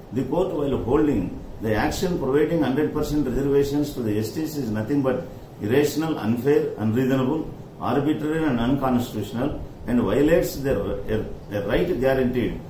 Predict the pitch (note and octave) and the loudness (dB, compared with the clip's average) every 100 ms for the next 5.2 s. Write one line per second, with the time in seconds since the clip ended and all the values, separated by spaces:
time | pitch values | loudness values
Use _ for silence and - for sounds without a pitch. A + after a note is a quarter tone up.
0 | - - A2+ A2+ - F#2+ B2 A#2+ - C#3 | -12 -4 -2 -2 -2 -2 -2 -2 -2 0
1 | D3+ A2+ A#2 G#2+ G#2 - G2+ - C#3 D#3 | 0 0 -2 -2 -2 -2 -6 -2 -2 -2
2 | - - - B2+ - A2+ A2 D3+ E3+ C3 | -8 -10 -4 -4 -4 -4 0 0 0 0
3 | C3 C#3 C3+ C3 A#2+ G2+ - F#3 F3 D#3+ | 0 0 2 2 0 -2 -6 -4 -4 -2
4 | C#3+ A#2+ A#2+ B2 F#2+ A#2+ D3 - A2+ - | -2 -2 0 0 2 2 2 0 -2 -2
5 | F2 | -4